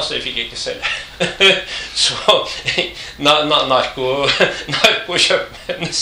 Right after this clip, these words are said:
hjemstater sendte tropper inn, og i et tilfelle tror jeg de til og med arresterte keiseren,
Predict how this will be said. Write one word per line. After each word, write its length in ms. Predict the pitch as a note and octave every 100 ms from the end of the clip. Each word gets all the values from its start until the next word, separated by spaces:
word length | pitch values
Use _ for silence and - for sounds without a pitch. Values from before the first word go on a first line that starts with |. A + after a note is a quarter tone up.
| F#3
hjemstater 880 | D#3+ B2 - - A2 C3+ - A3 G#3+
sendte 600 | - - - F3 D3 F3
tropper 460 | F3 F#3+ - - C#3+
inn, 140 | F#3 E3
og 80 |
i 80 | C3+
et 60 | -
tilfelle 260 | D3 - C#3
tror 140 | B2
jeg 100 | A#2+
de 60 | A#2
til 140 | B2
og 60 | A2+
med 80 | A2
arresterte 500 | A2+ - G2 F#2+ -
keiseren, 460 | C#3+ B2 - F#2+